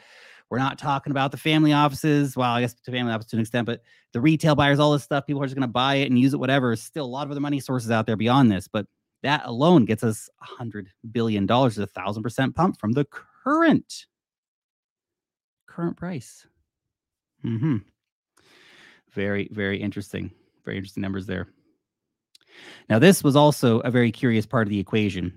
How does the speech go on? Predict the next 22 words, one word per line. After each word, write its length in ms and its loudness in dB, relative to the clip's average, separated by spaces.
and 80 -2
I 40 0
know 80 2
I 40 2
mentioned 240 0
a 40 4
little 100 2
bit, 160 2
but 80 4
I 40 0
think 120 -4
it's 120 -6
very 440 0
critical 440 0
to 60 -6
talk 300 0
about. 320 -4
So 240 -4
Robinhood 540 0
chief 280 -2
brokerage 340 0
offer, 500 0